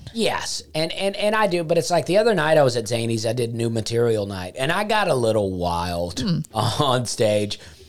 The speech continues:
Speaker 1: It was just kind of an open mic. I didn't get too dirty, but I felt like not a lot of people clapped when I came out.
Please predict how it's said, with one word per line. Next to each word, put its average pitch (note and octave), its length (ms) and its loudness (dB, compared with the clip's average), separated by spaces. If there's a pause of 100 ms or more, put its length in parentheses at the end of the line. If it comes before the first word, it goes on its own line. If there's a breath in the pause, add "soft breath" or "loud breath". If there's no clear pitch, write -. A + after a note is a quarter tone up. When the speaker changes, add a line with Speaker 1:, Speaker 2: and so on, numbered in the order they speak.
(100)
Speaker 1:
It C#3 60 2
was D3 100 2
just E3 200 0
kind D#3 220 2
of C3+ 60 2
an B2+ 80 4
open B2+ 320 4
mic. B2 320 2
I G3+ 100 2
didn't G3+ 160 2
get C#3 220 0
too C3+ 160 0
dirty, A#2+ 320 4
but A#2 180 2
I A#2+ 140 2
felt B2 240 0
like A2 220 0 (680 loud breath)
not C#3 240 2
a A#3 60 8
lot A3 180 6
of E3+ 100 0
people D3+ 280 0
clapped B2 560 0
when C3+ 180 2
I A2+ 120 0
came A#2 340 -2
out. A#2+ 400 -2